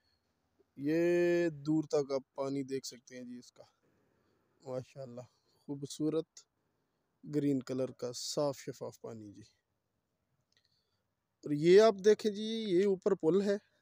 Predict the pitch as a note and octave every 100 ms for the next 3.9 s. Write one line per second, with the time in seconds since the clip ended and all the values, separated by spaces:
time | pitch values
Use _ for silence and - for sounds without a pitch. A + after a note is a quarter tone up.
0 | _ _ _ _ _ _ _ _ _ _
1 | _ _ _ _ _ - D3+ D#3 F3 D#3
2 | E3+ F3 F3+ E3+ E3 D#3+ D#3+ D3+ D3+ D#3+
3 | D#3+ D3+ D3+ C#3+ D3 D#3+ D#3 D#3